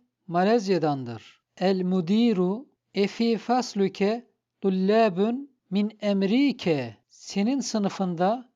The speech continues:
Amerika'dan öğrenciler var mıdır? El müderrisu, öğretmen. Neam, evet. Fihi seb'atu tullabin min Amerike. Onda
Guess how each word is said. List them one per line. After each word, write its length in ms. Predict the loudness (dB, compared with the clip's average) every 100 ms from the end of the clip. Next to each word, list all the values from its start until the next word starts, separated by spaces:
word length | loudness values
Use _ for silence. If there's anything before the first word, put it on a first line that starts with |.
| _
Amerika'dan 960 | -2 0 2 0 -2 2 2 0 -6 -12
öğrenciler 720 | -2 0 2 0 0 2 2
var 260 | 2 2 2
mıdır? 580 | 0 0 0 -2 -8 _ _
El 200 | -2 0
müderrisu, 1000 | 0 0 2 0 2 -2 -2 -4 -4 -6 _ _ _ -4
öğretmen. 680 | 0 0 -2 -4 -4 -6 -14 _ -4
Neam, 460 | 0 2 0 -6 -18 _
evet. 520 | 0 0 0 -6 -20 _
Fihi 800 | -8 0 0 2 0 0 -4 _ _
seb'atu 800 | -12 -2 -2 0 -2 0 -4 -2
tullabin 840 | 0 0 2 2 2 2 -2 -4 -14 _ _
min 260 | -6 -6 -4
Amerike. 840 | -2 0 2 2 0 -2 -4 -4 -16 _ _ -6
Onda 640 | -2 -2 0 2 0